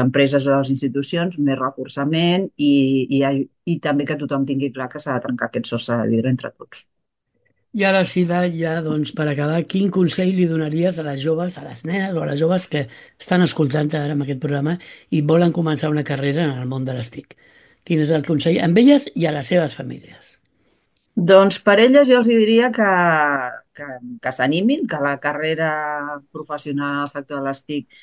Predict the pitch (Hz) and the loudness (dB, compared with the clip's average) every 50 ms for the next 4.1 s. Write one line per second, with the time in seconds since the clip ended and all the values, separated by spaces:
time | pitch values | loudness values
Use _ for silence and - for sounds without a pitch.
0 | - _ _ - - 196 190 175 - - - - 170 165 165 - 175 170 165 160 | -20 _ _ -6 -4 -4 -4 -4 -6 -10 -8 -6 -6 -6 -6 -8 -8 -6 -6 -4
1 | 156 151 151 147 143 143 151 147 143 143 147 143 139 131 - 143 143 - 143 131 | -4 -6 -6 -6 -6 -6 -6 -6 -6 -6 -4 -6 -6 -6 -6 -6 -6 -6 -4 -2
2 | 143 151 170 214 262 240 - 185 170 - 196 185 175 170 - - 185 185 208 208 | 0 2 2 2 2 2 0 -2 -2 -2 -2 -2 -2 -2 -2 -4 -4 -4 -4 -4
3 | 196 185 170 180 180 - 175 165 - 175 165 165 160 160 160 160 160 160 156 156 | -4 -4 -6 -6 -6 -6 -8 -6 -4 -2 -2 0 0 0 0 0 0 0 0 -2
4 | 147 - | -4 -8